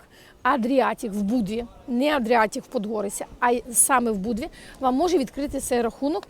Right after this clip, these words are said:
який буде коштувати лише за відкриття чотириста євро. Розумієте, так? П'ятдесят євро безкоштовно або чотириста. Тому, тому самі думайте. Захист українця, якщо ви подаєте,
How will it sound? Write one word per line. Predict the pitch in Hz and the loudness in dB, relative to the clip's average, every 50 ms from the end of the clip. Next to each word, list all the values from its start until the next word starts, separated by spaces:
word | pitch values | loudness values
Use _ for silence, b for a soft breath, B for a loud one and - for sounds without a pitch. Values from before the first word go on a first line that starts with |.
| B B B | B B B
який | 254 220 - - 277 | -6 -4 -2 0 0
буде | 214 247 190 208 | 0 0 -2 -4
коштувати | - - 269 - - - 240 226 247 247 254 - 220 | -6 -8 -10 -10 -8 -4 0 2 2 2 2 0 -2
лише | 220 240 254 - - - 302 269 | -2 -2 -2 0 2 2 4 4
за | 233 220 | 4 2
відкриття | 208 202 - - - 208 - - 220 - | -4 -6 -8 -10 -12 -10 -10 -12 -12 -8
чотириста | - - 294 247 - - 269 247 240 226 247 - - - 262 | -6 -4 -4 -4 -4 -4 -2 -2 0 0 -2 -4 -4 -2 -2
євро. | 240 190 208 240 220 180 180 202 190 _ _ _ - | -2 0 0 -2 -2 -2 -6 -12 -14 _ _ _ -10
Розумієте, | - 240 226 262 240 - - 294 | -6 -2 0 0 0 -2 -4 -4
так? | - 294 320 - B B B - | -4 -4 -4 -4 B B B -12
П'ятдесят | - 240 208 220 - - 403 466 - 349 | -8 -6 -6 -4 -2 0 0 0 0 -2
євро | 339 339 311 240 | -2 -2 -2 -2
безкоштовно | 214 233 247 - - 269 269 - - 370 381 - - | -2 -4 -4 -4 -4 -8 -6 -6 -6 -6 -6 -6 -6
або | 220 202 254 | -6 -4 -4
чотириста. | 247 - 262 - - 196 - 208 - - - 208 B B B B B B - | -6 -6 -8 -8 -8 -8 -8 -10 -12 -16 -18 -20 B B B B B B -4
Тому, | - 254 277 370 349 - - - | -2 0 0 0 -2 -4 -6 -6
тому | - 294 262 302 330 | -2 0 0 0 0
самі | - - 285 262 254 247 | 0 0 0 0 0 -2
думайте. | 190 190 220 208 202 196 - - B B B B B B | -2 -2 -2 -2 -2 -2 -4 -6 B B B B B B
Захист | 254 - 285 302 - 330 - - | 2 4 4 4 2 0 -4 -4
українця, | 262 - - 285 285 - 285 | -4 -2 -2 -2 0 0 0
якщо | 262 - - 269 | 0 0 -2 -2
ви | 233 240 | -2 -2
подаєте, | - 247 208 196 247 277 392 403 - 381 | -2 -2 -2 -2 0 0 -2 -2 -4 -6